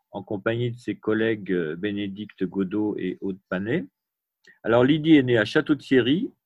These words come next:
À vingt ans, elle monte à Paris, elle travaille dans l'édition. Elle voyage beaucoup, au Togo, au Bénin, en Tunisie, au Maroc, au Brésil. Et puis, vers, euh, la trentaine, elle cherche un travail plus en accord avec ses valeurs humanistes.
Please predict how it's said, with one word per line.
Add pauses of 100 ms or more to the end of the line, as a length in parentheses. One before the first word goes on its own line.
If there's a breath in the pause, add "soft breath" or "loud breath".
(160)
À
vingt
ans,
elle
monte
à
Paris,
elle
travaille
dans
l'édition. (720)
Elle
voyage
beaucoup,
au
Togo,
au
Bénin,
en
Tunisie,
au
Maroc,
au
Brésil. (1000)
Et
puis,
vers,
euh,
la
trentaine,
elle
cherche
un
travail
plus
en
accord
avec
ses
valeurs
humanistes.